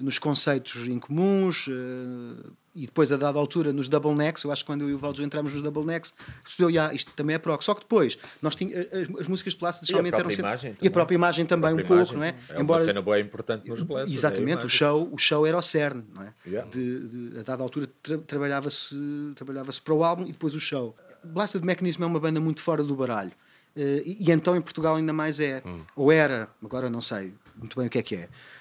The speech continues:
Speaker 1: E nesse sentido
Speaker 3: Eu gostava que tu desses asa a esse rancor que eu senti aí,
Speaker 1: <laughs> Não, não é um
Speaker 3: pá.
Speaker 1: rancor, não é um rancor, é mesmo,
Speaker 3: <laughs>
Speaker 1: é uma incompreensão.
Speaker 3: Aham.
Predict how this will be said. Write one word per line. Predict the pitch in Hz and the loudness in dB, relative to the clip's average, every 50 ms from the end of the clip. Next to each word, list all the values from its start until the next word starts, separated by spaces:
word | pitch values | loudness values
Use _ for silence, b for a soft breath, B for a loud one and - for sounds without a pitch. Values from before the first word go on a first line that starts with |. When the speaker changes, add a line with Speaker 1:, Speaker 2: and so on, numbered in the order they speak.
| B B - | B B 4
Speaker 1:
E | 156 160 | 6 8
nesse | 160 160 151 - | 8 8 8 6
sentido | - - 151 143 - 160 160 151 | 6 4 4 4 4 4 2 4
Speaker 3:
Eu | 156 175 | 2 0
gostava | - - - 160 165 165 | 0 0 0 -2 -2 -2
que | 143 - | -4 -6
tu | 143 135 | -2 0
desses | 147 143 127 - - - | 0 0 2 0 -2 0
asa | 131 127 127 113 110 110 | 0 0 -2 -2 -4 -4
a | 117 | -2
esse | 123 117 - - - | -2 0 -2 -2 -2
rancor | - 110 120 123 113 - - 117 123 117 | -2 -2 0 0 0 0 2 2 2 4
que | - 180 | 4 2
eu | - - | 4 4
senti | - 226 - 135 127 131 - 120 117 117 | 4 4 4 6 4 4 4 6 6 8
aí, | 117 113 117 131 156 | 8 8 6 6 4
Speaker 1:
<laughs> | 185 | 4
Não, | 226 233 | 6 6
não | 233 240 | 8 8
é | 240 | 6
um | 247 | 6
Speaker 3:
pá. | 226 - | 6 6
Speaker 1:
rancor, | 233 214 - 226 208 180 | 6 8 8 8 8 8
não | 185 196 | 6 4
é | 196 | 4
um | 185 | 4
rancor, | 180 196 - 202 190 175 | 4 4 6 6 6 6
é | |
mesmo, | 185 190 180 170 - - | 6 4 2 0 -4 -10
Speaker 3:
<laughs> | - - | -2 0
Speaker 1:
é | 175 | 2
uma | 175 190 | 4 4
incompreensão. | 196 190 160 - 190 185 165 180 175 170 160 - - 147 135 120 - | 4 2 2 2 2 2 4 4 4 4 4 4 4 2 2 -2 -6
Speaker 3:
Aham. | - 82 78 87 82 | -8 -10 -10 -10 -12